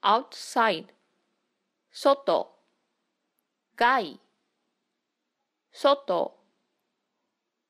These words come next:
外国人。many、frequent、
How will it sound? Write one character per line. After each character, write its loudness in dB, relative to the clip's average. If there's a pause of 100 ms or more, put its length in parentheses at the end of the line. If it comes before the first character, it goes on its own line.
(1800)
外 0
国 -4
人。 -8 (3250)
many、 -2 (680)
frequent、 -4